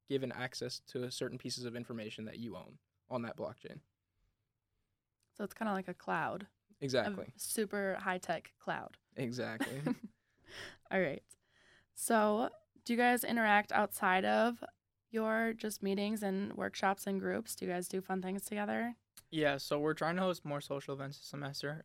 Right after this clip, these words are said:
Speaker 3: Um, so again, T B D on that. Just check our website for more information. Um, but yeah, again, like, we're trying to host more collaboration events with other student organizations. I'm trying to get everybody else involved, engaged, and just kind of building an ecosystem of innovation on Michigan State's campus.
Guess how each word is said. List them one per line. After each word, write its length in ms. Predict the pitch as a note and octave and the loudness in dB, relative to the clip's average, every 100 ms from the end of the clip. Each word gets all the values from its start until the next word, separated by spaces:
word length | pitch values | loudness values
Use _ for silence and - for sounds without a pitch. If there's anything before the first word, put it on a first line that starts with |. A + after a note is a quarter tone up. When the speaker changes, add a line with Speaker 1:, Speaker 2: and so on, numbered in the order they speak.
| - | -8
Speaker 3:
Um, 180 | C#3 C#3 | -6 -2
so 140 | C#3 | -2
again, 240 | C#3 C#3+ C#3+ | 0 -2 -4
T 200 | - C#3 | -4 -4
B 80 | |
D 140 | C#3 C#3 | -4 -6
on 180 | C#3 C#3 | -6 -6
that. 220 | C#3 C#3+ | -6 -8
Just 180 | C#3+ - | -10 -10
check 140 | C#3+ | -6
our 60 | C#3+ | -4
website 320 | C#3 - - | -4 -6 -10
for 80 | C#3+ | -8
more 160 | C#3+ | -8
information. 580 | C#3 C#3 C3+ D3 F3+ G3+ _ _ _ _ | -6 -4 -2 -2 -2 -4 _ _ _ _
Um, 420 | D#3 D3 C#3+ C#3+ D3 | 0 2 4 2 6
but 160 | D3 | 8
yeah, 140 | D3+ D3+ | 10 8
again, 200 | D3+ D3+ | 6 0
like, 140 | D3+ | 0
we're 80 | D3+ | -2
trying 240 | D3+ D3 | 0 -2
to 280 | D3 C#3+ - - | -2 -4 -6 -8
host 160 | D3 C#3 | -8 -4
more 160 | C#3+ C#3 | -4 -6
collaboration 580 | - C3+ C3+ C3+ C3+ | -4 -2 0 -2 -2
events 540 | C#3 C3+ C3+ C#3 - - | -4 -4 -6 -6 -10 -10
with 200 | D3 C#3 | -8 -4
other 200 | C3+ C#3 | -4 -4
student 280 | C3+ C#3 C#3 | -6 -8 -6
organizations. 760 | C#3 C3+ C3+ C3+ - C3+ C#3 - _ | -6 -4 -4 -4 -6 -8 -12 -16 _
I'm 100 | C#3 | -12
trying 160 | C3+ C#3 | -8 -8
to 60 | C#3 | -2
get 100 | C#3+ | 0
everybody 300 | C#3+ D3 D3 | 2 2 2
else 160 | C#3+ | 0
involved, 560 | D3 C#3+ C#3+ C#3 C#3 C#3 | -4 -6 0 2 2 -2
engaged, 580 | C#3+ C3+ C3+ C3+ D3 - _ _ - | -4 -2 0 -2 -6 -16 _ _ -6
and 260 | D3 C3+ - | -4 -4 -6
just 220 | E3 D#3+ | -4 -2
kind 160 | - G3 | 2 4
of 100 | F3 | 6
building 220 | E3 E3 | 4 4
an 180 | D3 C#3+ | 0 0
ecosystem 580 | D3+ C#3+ D3+ C#3+ - C#3 | -2 -2 -2 -2 -4 -6
of 120 | C3 | -4
innovation 500 | C#3 C3 C3+ C3 - | -4 -2 -4 -4 -6
on 80 | C3 | -6
Michigan 260 | C3 - | -8 -10
State's 240 | C3 C#3 - | -8 -8 -10
campus. 540 | - C3 C3+ C3+ - | -12 -10 -10 -12 -14